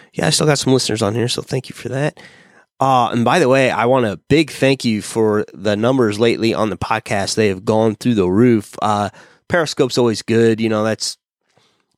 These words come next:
it, it just depends on the week and the card, but the audio version of the podcast did fantastic here the last couple of weeks. I'm getting new downloads and new viewers every day. So it's all because you guys.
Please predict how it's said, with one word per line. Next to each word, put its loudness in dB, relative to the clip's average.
it, -10
it -2
just -6
depends 0
on 0
the 0
week 2
and -4
the -8
card, 0
but -2
the -12
audio 4
version 2
of 2
the -8
podcast -2
did -12
fantastic -2
here -4
the -4
last 0
couple -4
of -4
weeks. 0
I'm -8
getting -6
new 0
downloads 0
and -2
new 0
viewers 2
every 2
day. 2
So 2
it's -6
all 2
because 0
you 2
guys. -2